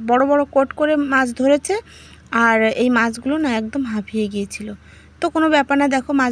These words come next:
ধরা কমপ্লিট হয়ে গেছে। আর এই যে নৌকায় করে এই মাছগুলো নিয়ে রাস্তায় তুলবে, তাকার-, তারপর ওখান থেকে ভ্যানে করে নিয়ে তোমাদের দাদাভাই, আহ, যে আড়তে আর কি, উম, কাজ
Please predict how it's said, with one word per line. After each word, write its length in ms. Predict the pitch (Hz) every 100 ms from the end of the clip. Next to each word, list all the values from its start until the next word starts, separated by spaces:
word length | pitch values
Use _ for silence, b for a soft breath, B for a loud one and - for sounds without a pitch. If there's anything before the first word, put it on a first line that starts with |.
| 220
ধরা 140 | 262
কমপ্লিট 440 | 262 247 233 254 247
হয়ে 200 | 262 269
গেছে। 340 | 247 226 254 302 B B B B
আর 140 | 233 254
এই 120 | 254
যে 100 | 262
নৌকায় 380 | 269 233 262 269
করে 260 | 269 254
এই 80 | 254
মাছগুলো 480 | 247 240 233 240 254
নিয়ে 260 | 254 254 285
রাস্তায় 400 | 233 214 - 262
তুলবে, 340 | 269 262 254
তাকার-, 340 | 330 254 247 - -
তারপর 280 | 233 269 277
ওখান 280 | 254 254 240
থেকে 220 | 262 285
ভ্যানে 340 | 247 240 247 254
করে 220 | 269 277
নিয়ে 280 | 262 285 440 B B B B
তোমাদের 260 | - 233 254
দাদাভাই, 400 | 220 226 226 349
আহ, 960 | 453 - - - - - - 214 220 220 220
যে 120 | 254
আড়তে 380 | 233 240 233 254 233 - 202 240
আর 80 | 233
কি, 100 | 240 233 226
উম, 760 | 233 226 - - 240 226 226 220
কাজ 160 | 240